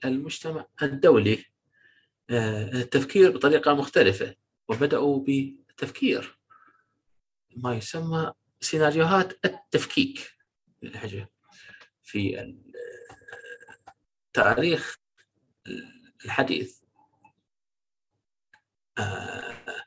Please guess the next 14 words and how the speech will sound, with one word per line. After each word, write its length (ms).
آه، 320
عندما 260
رأينا 220
الكثير 360
من 120
الاعتقالات 640
تقوم 280
بها 180
كتائب 380
حزب 260
الله، 300
هذا 440
يذكرنا 920
بأن 520